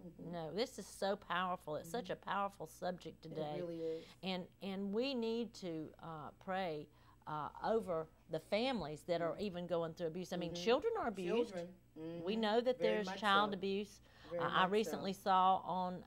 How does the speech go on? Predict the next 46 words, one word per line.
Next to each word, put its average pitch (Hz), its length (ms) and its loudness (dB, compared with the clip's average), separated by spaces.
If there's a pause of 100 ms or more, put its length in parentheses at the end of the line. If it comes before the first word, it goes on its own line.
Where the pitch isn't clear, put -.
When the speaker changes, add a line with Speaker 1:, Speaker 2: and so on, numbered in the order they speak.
Speaker 2:
a 170 360 -4
Doctor 175 280 -2
Phil 220 220 -2
program 156 500 -4
where 165 160 -4
Speaker 1:
Mm-hmm. 165 100 -4
Speaker 2:
a - 20 -8
child 180 320 2
had 170 120 -6
been 180 160 -4
locked 185 260 -2
away 196 200 -2
for 190 180 -10
years, 175 560 -2 (120)
Speaker 1:
Mm-hmm. 165 400 -8
Speaker 2:
years 196 540 0
in 170 100 -2
a - 60 -4
Speaker 1:
Mm-hmm. 277 160 -4
Speaker 2:
closet 226 480 2 (220)
Speaker 1:
Mm-hmm. 277 460 -4
Speaker 2:
and, 175 400 -4 (100)
uh, 165 200 -2
left 190 360 -2
there, 165 360 0 (180)
and 165 220 -4
her 175 120 -6
mother 175 320 -2
picked 196 300 -10
her 202 240 -4
out 123 300 -4
of 143 100 -4
Speaker 1:
Mm-hmm. 147 60 -2
Speaker 2:
all 165 320 2
children 170 480 -6
Speaker 1:
Mm-hmm. 170 320 -10
Speaker 2:
to, 165 200 -2 (320)
to, 160 240 0
to - 200 -12
do 196 200 -2
that 151 260 -6
to. 170 80 -8 (120)
I, 196 80 0
Speaker 1:
Mm-hmm. 170 120 -6
Speaker 2:
my 202 80 -2
mind, 202 580 -2